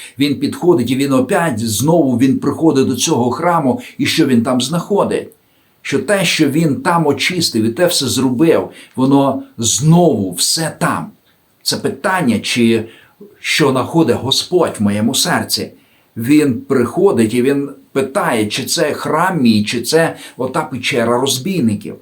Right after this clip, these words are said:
Що він робить? Він очищує. Він не може очистити храм, якщо я не відкрию свої двері. Господь говорить, коли ми читаємо Об'явлення три двадцять: «Ось я стою під дверима і стукаю. Якщо хто почує мій голос і відчинить двері,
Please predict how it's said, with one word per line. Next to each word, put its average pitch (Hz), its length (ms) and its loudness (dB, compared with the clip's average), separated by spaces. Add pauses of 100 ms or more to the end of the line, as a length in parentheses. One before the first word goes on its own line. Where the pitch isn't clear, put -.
(180)
Що - 160 -4
він 175 180 2
робить? 135 340 2 (340)
Він 120 460 2 (240)
очищує. 160 800 -2 (160)
Він 156 300 2
не 160 120 4
може 139 340 2
очистити 131 600 0
храм, 143 440 -2 (220)
якщо 143 300 -2
я 139 100 4
не 139 120 0
відкрию 117 520 -2
свої 117 360 2
двері. 113 520 -4 (260)
Господь 110 380 0
говорить, 165 400 2
коли 113 200 0
ми 117 120 6
читаємо 120 380 2
Об'явлення 117 520 0
три 117 200 -2
двадцять: 117 480 -2 (300)
«Ось 160 300 2
я 156 140 0
стою 139 540 2 (260)
під 131 200 2
дверима 139 520 4
і 127 120 4
стукаю. 120 600 0
Якщо 107 340 2
хто - 240 2
почує 139 600 2
мій 117 240 4
голос 117 520 2
і 117 80 0
відчинить 113 600 0
двері, 110 480 2